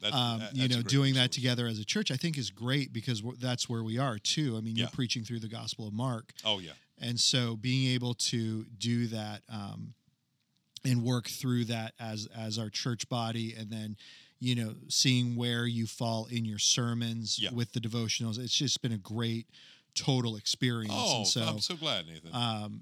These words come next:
Speaker 2: you
Speaker 1: No,
Speaker 2: know, that's
Speaker 1: it was
Speaker 2: been wonderful.
Speaker 1: Writing it was a really good experience
Speaker 2: Mm-hmm.
Speaker 1: because it, I kind of had a, an Easter focus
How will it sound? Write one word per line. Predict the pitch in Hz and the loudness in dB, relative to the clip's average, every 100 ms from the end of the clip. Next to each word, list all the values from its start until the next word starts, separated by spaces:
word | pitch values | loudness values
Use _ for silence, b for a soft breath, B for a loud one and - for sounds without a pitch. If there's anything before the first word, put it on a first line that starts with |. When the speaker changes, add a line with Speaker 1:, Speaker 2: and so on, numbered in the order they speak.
| - | -10
Speaker 2:
you | 135 123 | 2 4
Speaker 1:
No, | 117 | 4
Speaker 2:
know, | 107 | 2
that's | 120 | 0
Speaker 1:
it | 139 | 2
was | 117 107 95 | 2 2 0
Speaker 2:
been | 110 113 | -4 -2
wonderful. | 120 120 110 104 110 101 - 95 101 110 | -2 -2 -6 -10 -12 -14 -18 -18 -18 -2
Speaker 1:
Writing | 127 151 147 | 4 4 4
it | 117 92 | 0 -4
was | 104 98 | -6 -6
a | 95 | -6
really | 90 95 110 110 110 110 107 92 | -8 -4 -2 0 0 -2 -4 -8
good | 92 95 92 87 82 80 _ _ - | -8 -6 -6 -8 -12 -20 _ _ -18
experience | 87 - 87 78 - - 127 | -6 -6 -6 -18 -20 -10 -6
Speaker 2:
Mm-hmm. | 117 104 98 b _ | -4 -4 -8 b _
Speaker 1:
because | - 92 - 101 92 90 - | -14 -10 -6 -4 -4 -6 -6
it, | 107 98 104 | -8 -8 -4
I | 117 | -4
kind | - 131 113 | -2 -4 -6
of | 85 | -6
had | 101 90 | -6 -6
a, | 85 80 - _ _ _ _ _ - | -10 -14 -18 _ _ _ _ _ -20
an | 92 - | -20 -10
Easter | 120 123 - 117 104 | -4 0 0 -2 -8
focus | - 120 113 - 101 - - | -4 -2 -2 -4 -2 -2 -2